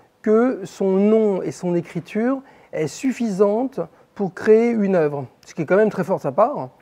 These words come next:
Il va nous l'expliquer, bien entendu.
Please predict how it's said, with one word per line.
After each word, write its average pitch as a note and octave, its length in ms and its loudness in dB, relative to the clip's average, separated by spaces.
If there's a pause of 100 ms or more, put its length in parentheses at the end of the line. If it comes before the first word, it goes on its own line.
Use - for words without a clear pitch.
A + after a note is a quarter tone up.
(380)
Il G3 140 2
va G#3+ 140 10
nous G#3 120 6
l'expliquer, F#3 600 0
bien D#3+ 220 0
entendu. D#3+ 560 -2